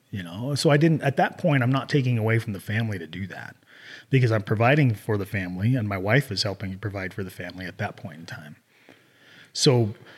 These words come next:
so when I would go out on these hunts and film my own hunts, my solo hunts, I always knew at that point, you know, and that's two thousand five, that's when I was like, "I wanna do a show that's strapped around a guy just filming his hunts," you know?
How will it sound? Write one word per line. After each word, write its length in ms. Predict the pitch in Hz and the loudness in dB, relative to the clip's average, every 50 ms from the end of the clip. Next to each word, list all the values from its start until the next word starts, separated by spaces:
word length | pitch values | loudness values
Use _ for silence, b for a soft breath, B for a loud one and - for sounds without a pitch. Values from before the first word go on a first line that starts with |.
| b b b b | b b b b
so 160 | - - 139 | 2 2 2
when 320 | 120 110 104 117 127 123 | 2 2 0 0 2 4
I 100 | 131 139 | 4 4
would 180 | 151 123 110 107 | 4 2 2 2
go 180 | - 127 165 196 | 4 4 6 6
out 140 | 175 139 | 4 4
on 100 | 113 107 | 2 0
these 200 | 107 104 104 - | 0 -2 -2 -2
hunts 280 | - 101 101 120 117 - | -4 -2 -2 -2 -2 -2
and 100 | 113 104 | -6 -6
film 280 | - - 123 117 117 110 | -2 0 0 0 2 0
my 180 | 101 98 95 | 0 0 0
own 240 | 101 110 120 113 101 | 0 2 2 0 0
hunts, 420 | 95 95 120 147 139 113 104 - | 0 2 2 2 4 2 0 -2
my 120 | - 98 95 | -4 -4 -4
solo 400 | 90 - - 120 107 104 95 - | -2 0 0 0 0 0 -4 -6
hunts, 440 | - 90 127 185 170 117 113 113 - | -4 -2 0 0 2 0 0 -2 -2
I 140 | 107 120 | -2 0
always 320 | 131 156 175 170 147 123 123 | 2 4 4 4 4 4 4
knew 260 | 123 131 156 175 160 | 2 4 2 2 2
at 120 | 123 117 - | 0 0 4
that 220 | 160 156 117 - - | 4 4 4 2 -2
point, 460 | - 139 123 117 110 104 - - - - - | -2 0 0 0 -2 -4 -6 -10 -14 -10 -6
you 100 | 139 127 | -4 -4
know, 120 | 110 104 | -2 -2
and 100 | 101 107 | -2 0
that's 240 | 123 165 196 - - | -2 -2 -2 -4 -6
two 180 | - - 139 117 | -2 -2 -2 0
thousand 360 | - 110 104 101 95 87 - | 0 0 0 0 -4 -10 -14
five, 480 | - - 139 160 131 92 87 95 101 | -6 -2 -2 0 0 -2 -4 -6 -2
that's 240 | 120 139 185 - - | 0 0 0 2 4
when 120 | 190 175 143 | 4 4 4
I 100 | 117 113 | 4 2
was 140 | 107 104 | 2 2
like, 280 | 110 101 95 90 - - - _ _ _ _ _ _ _ _ _ _ - - | 0 0 -2 -4 -8 -12 -20 _ _ _ _ _ _ _ _ _ _ -8 -4
"I 80 | 107 | 0
wanna 220 | - 156 180 175 147 | 2 4 4 4 4
do 160 | 127 123 110 | 4 2 2
a 40 | 98 | 2
show 380 | - - - 147 123 135 123 | 0 0 0 2 2 2 0
that's 160 | 101 87 - - | 0 -4 -6 -8
strapped 440 | - - - 113 107 104 101 - | -8 -6 -4 -2 -2 -2 -2 -2
around 280 | 110 107 101 98 90 90 | -4 -4 -2 -4 -6 -8
a 40 | 87 | -8
guy 240 | 85 92 87 85 85 | -8 -8 -8 -8 -10
just 220 | 80 80 - - | -6 -6 -6 -6
filming 320 | - 104 95 92 87 80 | -6 -8 -8 -8 -10 -12
his 140 | 76 73 - | -12 -12 -12
hunts," 520 | - - 98 98 - - - - - - _ - | -12 -10 -10 -10 -10 -12 -16 -16 -16 -16 _ -16
you 160 | - - - | -16 -16 -16
know? 240 | - - - - | -16 -18 -20 -20